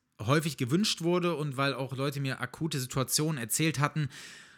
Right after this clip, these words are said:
wo sie nicht weiter wussten. Thema Motorradunfall. Ist auch was, was in der Ersten Hilfe immer wieder gelehrt wird. Und jetzt ist hier die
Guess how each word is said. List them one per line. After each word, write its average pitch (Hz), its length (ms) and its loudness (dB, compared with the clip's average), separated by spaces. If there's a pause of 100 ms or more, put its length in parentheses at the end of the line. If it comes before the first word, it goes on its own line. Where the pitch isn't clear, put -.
(140)
wo 113 200 2
sie 151 120 6
nicht 123 180 4
weiter 139 320 4
wussten. 165 480 -2 (760)
Thema 160 580 2 (420)
Motorradunfall. 135 1160 2 (100)
Ist 139 180 -8
auch 139 160 -6
was, 143 180 0
was 143 200 0
in 127 200 -4
der 120 120 -2
Ersten 131 280 -2
Hilfe 165 260 0
immer 156 240 -2
wieder 131 160 2
gelehrt 131 440 0
wird. 160 220 0 (280)
Und 120 100 -4
jetzt 131 160 0
ist 156 120 2
hier 151 120 4
die 127 340 0